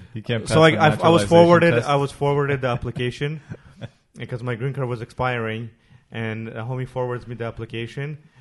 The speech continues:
Speaker 2: and wa-, one of the questions was, "List all of the times you've been arrested, the date, and the reason for the arrests."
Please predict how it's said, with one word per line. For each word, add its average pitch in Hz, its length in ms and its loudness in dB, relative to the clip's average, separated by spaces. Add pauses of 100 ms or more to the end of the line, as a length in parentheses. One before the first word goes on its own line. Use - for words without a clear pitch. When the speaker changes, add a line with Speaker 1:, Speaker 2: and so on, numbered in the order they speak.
Speaker 2:
and 120 180 -10
wa-, 117 140 -6
one 117 220 -6
of 120 60 -8
the 120 60 -10
questions 123 500 -10
was, 113 360 -12 (420)
"List 127 520 -4 (420)
all 123 160 -4
of 120 80 -10
the 127 60 -14
times 123 360 -12
you've 107 100 -18
been 120 140 -12
arrested, 113 560 -12 (440)
the 113 140 -8
date, 120 480 -4
and 117 120 -12
the 107 100 -10
reason 117 240 -8
for 113 180 -12
the 107 140 -8
arrests." 110 600 -8